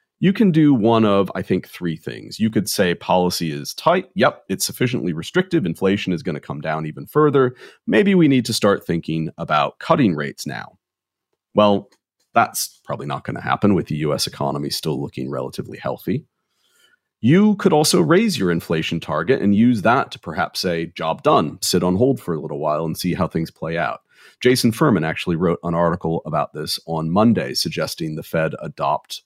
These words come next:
a new inflation target, a higher target, perhaps a range of two to three percent for inflation.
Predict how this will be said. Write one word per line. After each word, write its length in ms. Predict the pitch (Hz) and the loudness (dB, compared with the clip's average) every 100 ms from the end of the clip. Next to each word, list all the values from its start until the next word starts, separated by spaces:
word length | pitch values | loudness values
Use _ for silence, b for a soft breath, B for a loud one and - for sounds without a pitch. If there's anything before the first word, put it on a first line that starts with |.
| - | 2
a 40 | |
new 200 | 92 143 | 4 6
inflation 480 | 113 - 65 65 65 | 4 0 -6 -6 -8
target, 320 | 62 58 - | -8 -8 -8
a 80 | 62 | -4
higher 380 | 87 95 101 78 | 2 4 4 0
target, 400 | - 53 - - | -6 -10 -12 -10
perhaps 360 | 78 80 78 | -4 -2 -2
a 60 | 85 | -2
range 520 | 82 101 87 65 62 - | 2 2 2 -2 -10 -14
of 140 | 80 | -14
two 240 | - 95 80 | -6 -4 -4
to 120 | - | -8
three 240 | - 80 | -8 -8
percent 440 | - 80 - - - | -8 -2 0 0 -2
for 160 | 73 | -8
inflation. 580 | 65 - 55 - 62 | -8 -10 -10 -10 -10